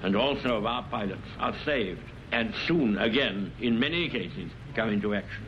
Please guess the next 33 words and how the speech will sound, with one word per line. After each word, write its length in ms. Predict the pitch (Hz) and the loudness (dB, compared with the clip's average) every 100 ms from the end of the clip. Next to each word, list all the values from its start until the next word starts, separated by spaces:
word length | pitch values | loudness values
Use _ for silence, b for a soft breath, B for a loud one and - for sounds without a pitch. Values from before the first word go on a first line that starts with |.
| - | 0
The 80 | 123 | 4
gratitude 640 | 139 175 190 - 175 160 | 4 4 2 2 4 4
of 140 | 120 | 4
every 360 | 143 147 165 160 | 4 2 0 0
home 360 | 120 127 143 143 | 0 0 2 2
in 120 | 135 | 2
our 240 | 131 120 | 2 2
island, 480 | 104 104 110 123 120 - - | 2 0 0 0 -2 -6 -2
in 160 | 123 | 2
our 200 | 127 120 | 4 4
empire, 640 | 120 135 120 113 117 120 113 - - - | 4 2 2 2 2 0 -4 -10 -14 -4
and 160 | 110 117 | 0 2
indeed 460 | 107 117 143 123 | 2 2 0 -2
throughout 440 | 95 110 120 135 110 | -4 0 0 0 -2
the 80 | 104 | 0
world, 440 | 95 92 107 104 85 - | 0 0 -4 -6 -10 -6
except 460 | 101 101 156 151 139 | -4 0 0 0 2
in 140 | 156 | 2
the 120 | 156 151 | 4 2
abodes 540 | 135 131 143 123 101 | 2 4 4 2 -2
of 100 | 107 | 0
the 100 | 101 | 0
guilty, 460 | 95 90 - 90 87 - 90 | 0 0 -2 -6 -6 -6 0
goes 240 | 107 107 | 2 2
out 260 | 117 131 - | 0 -2 -4
to 100 | 117 | -2
the 120 | 113 | 2
British 340 | 107 123 117 | 2 2 2
airmen 520 | 120 117 120 117 107 98 - | 2 4 4 2 0 -2 2
who, 220 | 135 127 | 4 4
undaunted 680 | 135 135 110 147 143 123 104 | 2 2 2 0 0 0 0
by 220 | 110 104 | 0 0
odds, 360 | 98 107 101 | 0 0 -4